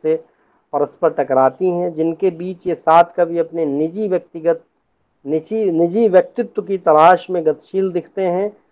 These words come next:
इस दृष्टि से तार सप्तक की भूमिका में उन्हें राहों के अन्वेषी ठीक ही कहा गया है। तो यह, अ, उनको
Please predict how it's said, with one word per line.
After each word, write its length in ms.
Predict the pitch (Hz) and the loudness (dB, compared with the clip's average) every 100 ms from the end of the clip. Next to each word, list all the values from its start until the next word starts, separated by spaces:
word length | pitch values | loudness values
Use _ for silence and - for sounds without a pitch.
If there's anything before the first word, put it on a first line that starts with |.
| _ - | _ -10
इस 180 | 202 - | -10 -4
दृष्टि 360 | 170 208 208 202 | -2 -2 -2 -6
से 300 | 185 180 180 | -4 -4 -4
तार 480 | - - 156 165 | -10 0 4 4
सप्तक 440 | 160 165 - 202 - - | 2 -4 -2 -6 -6 -10
की 80 | 151 | -6
भूमिका 480 | 135 151 156 175 | -2 -2 2 4
में 120 | 151 139 | 4 4
उन्हें 460 | 139 147 160 143 - _ _ 139 | 2 4 4 2 -4 _ _ -8
राहों 460 | 139 156 147 165 | -2 0 2 0
के 160 | 160 160 | 0 -2
अन्वेषी 500 | 143 139 143 139 214 214 _ _ 170 | -2 -2 -4 -4 -10 -12 _ _ -12
ठीक 140 | 165 | -10
ही 160 | 160 180 | -10 -10
कहा 240 | 139 113 | -8 -8
गया 220 | 113 113 110 | -10 -12 -14
है। 160 | 107 _ _ _ _ _ _ - | -20 _ _ _ _ _ _ 4
तो 360 | 214 233 233 _ _ - | 6 6 2 _ _ -18
यह, 260 | 175 208 208 | 0 4 6
अ, 720 | 190 185 170 165 165 160 160 180 | 4 0 2 4 2 0 -2 -4
उनको 580 | 180 185 196 190 180 | -4 0 2 2 0